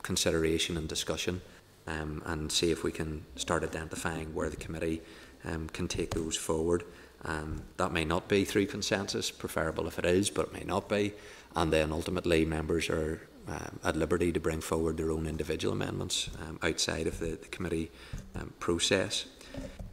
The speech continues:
So if members are content with that update, we'll move on to item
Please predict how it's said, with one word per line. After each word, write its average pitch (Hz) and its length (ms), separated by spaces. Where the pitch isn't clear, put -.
So - 240
if - 100
members 120 340
are 113 60
content - 640
with - 380
that 92 180
update, 98 640
we'll 92 140
move 87 280
on 85 260
to 85 380
item 82 460